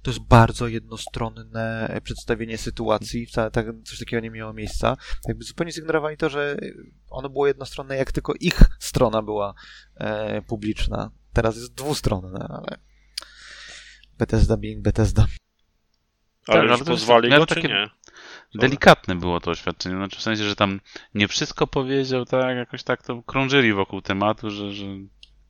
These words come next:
Speaker 3: w sumie nic z tego
Speaker 1: No,
Speaker 3: oświadczenia
Speaker 1: mi się,
Speaker 3: nie wynikało.
Speaker 1: wydaje mi się, że nie mają, nie mają tak jakby podstaw, żeby
Speaker 3: Mhm.
Speaker 1: mu zrobić krzywdę, bo ma,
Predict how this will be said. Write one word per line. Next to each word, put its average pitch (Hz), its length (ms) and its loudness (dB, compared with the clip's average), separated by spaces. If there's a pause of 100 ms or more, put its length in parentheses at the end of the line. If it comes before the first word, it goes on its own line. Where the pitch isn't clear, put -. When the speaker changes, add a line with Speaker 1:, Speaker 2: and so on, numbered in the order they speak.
(200)
Speaker 3:
w - 40 -18
sumie 104 260 -4
nic 104 140 -4
z - 40 -10
tego 92 300 2
Speaker 1:
No, 160 80 4
Speaker 3:
oświadczenia 151 300 6
Speaker 1:
mi 95 60 2
się, 95 60 -2
Speaker 3:
nie 92 100 -6
wynikało. 92 180 -6
Speaker 1:
wydaje 147 240 8
mi 143 60 -4
się, - 60 -6
że 131 100 2
nie 135 120 -6
mają, 135 360 4 (180)
nie 127 80 -8
mają 127 180 0
tak 120 80 -10
jakby 117 200 -2
podstaw, 117 360 -2
żeby 104 180 -4
Speaker 3:
Mhm. 104 220 -4
Speaker 1:
mu 104 60 -8
zrobić 107 340 -12
krzywdę, 110 460 -4
bo 110 360 -6 (260)
ma, 113 340 -2